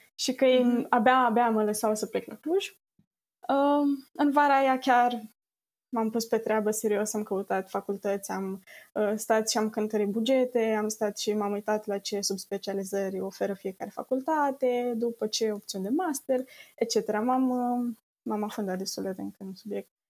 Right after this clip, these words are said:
Speaker 1: Și la sfârșitul verii le-am spus părinților pentru prima oară că vreau să plec în Olanda.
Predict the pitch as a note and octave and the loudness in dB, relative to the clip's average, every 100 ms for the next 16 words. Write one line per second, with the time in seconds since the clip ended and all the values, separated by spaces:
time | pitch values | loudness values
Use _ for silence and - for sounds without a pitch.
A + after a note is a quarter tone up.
0 | _ _ _ _ - - - B3 B3 B3+ | _ _ _ _ -10 -4 2 4 4 4
1 | B3+ B3+ B3+ - C#4 C#4+ - C#4 C4+ B3 | 4 0 -4 -4 0 0 0 -2 -2 -2
2 | A3 D4 D4+ C#4 C4+ C4 B3+ B3+ - A#3+ | 0 2 2 2 2 2 0 -2 -4 -2
3 | A#3+ - B3 - G#3+ G#3+ A3 G#3 G3+ G#3 | -2 -2 -6 -4 -4 -4 -4 -6 -6 -12
4 | - G#3 G3+ G3 - - G#3 - - G3 | -8 -6 -4 -6 -8 -8 -6 -6 -6 -6
5 | G3 G3+ - - F#3+ F#3+ G3 G#3 A#3 | -6 -4 -6 -6 -6 -6 -6 -4 -6